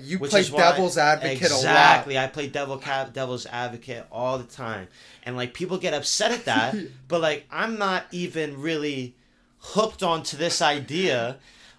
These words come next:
Speaker 2: All I'm trying to do is deconstruct yours.
Speaker 1: Yeah.
Speaker 2: That's, like, the whole purpose, in my opinion, of devil's advocate, right? So I'll do that, and then they're like, "Oh, you're an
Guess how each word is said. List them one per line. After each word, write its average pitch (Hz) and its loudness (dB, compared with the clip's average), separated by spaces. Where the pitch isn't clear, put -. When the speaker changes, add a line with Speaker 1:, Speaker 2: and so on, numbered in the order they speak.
Speaker 2:
All 175 4
I'm 190 0
trying 165 -2
to 127 -6
do 151 -4
is 123 -6
deconstruct 135 -6
yours. 110 -6
Speaker 1:
Yeah. 135 -4
Speaker 2:
That's, 165 0
like, 175 -4
the 156 -8
whole 139 -6
purpose, 147 -6
in 123 -8
my 131 -2
opinion, 107 -8
of 107 -12
devil's 113 -8
advocate, 113 -8
right? 104 -10
So 147 -6
I'll 160 -2
do 135 -6
that, 104 -2
and 117 -10
then 117 -6
they're 117 -8
like, 123 -6
"Oh, 131 -6
you're 123 -6
an 123 -10